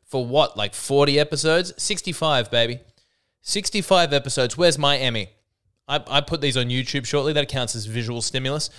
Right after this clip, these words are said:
It's great to be here. I'm drinking a non-alcoholic beer. I haven't had a drink in two weeks. I have a theory. You can tell, you can get a pretty good read on how dog shit boring your life is based on how easy it is to quit drinking.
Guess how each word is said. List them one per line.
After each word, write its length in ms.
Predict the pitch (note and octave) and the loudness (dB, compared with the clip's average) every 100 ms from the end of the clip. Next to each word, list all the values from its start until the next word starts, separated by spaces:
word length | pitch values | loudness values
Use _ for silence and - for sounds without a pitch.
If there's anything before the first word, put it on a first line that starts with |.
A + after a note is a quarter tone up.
| - - | -20 -12
It's 120 | - | 0
great 260 | F3 D#3 D3+ | 4 4 2
to 100 | C3 | 2
be 220 | D3 C#3 | 2 4
here. 200 | D3 D#3 | 2 2
I'm 140 | C#3 | 0
drinking 300 | C3 D3+ C#3+ | 0 0 2
a 40 | C3 | 2
non-alcoholic 880 | C3+ D3 C#3+ C#3+ C#3 C3 C3+ B2+ - | 4 4 4 2 2 2 2 0 -2
beer. 320 | D3+ F3+ G#3+ - _ - | 0 2 0 -8 _ -12
I 120 | B2 | -2
haven't 240 | C#3 D3 | 0 0
had 100 | C#3 | 0
a 80 | C3+ | -2
drink 240 | C#3+ D#3+ D3+ | -2 -2 -2
in 100 | B2 | -2
two 220 | F3+ E3+ | 2 2
weeks. 440 | G3+ - - - - - - - - | 2 0 -4 -4 -10 -20 -20 -20 -6
I 200 | G#3 D4+ | 0 2
have 180 | C4+ F#3 | 2 -2
a 60 | |
theory. 460 | D3 E3 D3+ A#2+ A#2 _ _ _ _ _ _ - - | -2 2 4 2 0 _ _ _ _ _ _ -12 -6
You 200 | D3+ F3 | -2 -2
can 160 | F3+ | -2
tell, 480 | C#3+ D3 C#3 G#2 - - - | -2 0 0 0 -8 -20 -10
you 60 | |
can 40 | D#3+ | -4
get 80 | C#3+ | -4
a 60 | |
pretty 180 | - G#3+ | -2 -4
good 160 | F3 C3 | -2 -2
read 440 | C3+ B2+ F2+ - - _ _ _ _ - | -2 -2 -4 -14 -20 _ _ _ _ -6
on 140 | C#3 | -6
how 300 | B2 C#3+ C#3+ | -2 0 0
dog 360 | A#2+ C#3 C#3 C#3+ | 0 4 4 4
shit 320 | - D#3 A2+ | -2 -2 -2
boring 320 | C3 B2+ B2+ | 0 0 0
your 180 | B2 A#2 | -2 0
life 320 | A2+ A#2 A2+ | 0 0 -2
is 260 | A2+ G2 - | -4 -6 -6
based 300 | - A#2 A2 | 0 0 0
on 80 | A2 | -6
how 280 | G#2 A#2 A#2 | -4 -6 -4
easy 300 | A#2 A#2 A2+ | -4 -4 -4
it 100 | A2 | -4
is 140 | G#2+ - | -4 -6
to 120 | A2 | -8
quit 240 | - A2 | -8 -8
drinking. 400 | G#2 G#2+ G#2+ F#2 | -6 -8 -8 -10